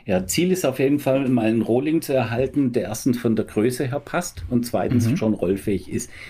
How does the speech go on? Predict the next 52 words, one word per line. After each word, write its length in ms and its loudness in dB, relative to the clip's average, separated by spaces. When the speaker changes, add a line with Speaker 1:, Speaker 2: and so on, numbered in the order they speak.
Speaker 1:
Weil 120 -2
die 120 2
Mühle 360 2
macht 340 -4
ein, 300 2
ein, 280 -2
eine 120 0
rollende 420 2
Bewegung 600 0
und 480 0
dem 260 0
muss 280 0
der 80 2
Rohling 380 2
schon 260 0
folgen 340 -2
können. 240 -2
Also 180 -2
da 80 0
können 200 -2
Sie 100 2
nicht 100 0
einfach 220 -2
so 140 -2
einen 60 0
Pflasterstein 600 -4
reinlegen, 480 -4
das 160 -6
wäre 120 2
natürlich 340 -2
Speaker 2:
<laughs> 40 -10
Speaker 1:
super, 400 -4
ne? 160 2
Oder 200 2
einen 160 -2
Speaker 2:
Wür-, 80 4
Speaker 1:
zufällig 340 0
Speaker 2:
würde 140 4
Speaker 1:
gefundenen 360 -2
Stein, 440 -2
ach, 160 -2
der 160 0
sieht 240 -2
aber 120 2
hübsch 220 -2
aus, 160 -2
den 140 -4
lege 160 -2
ich 80 -16
da 100 -6
mal 160 -4
rein. 300 -6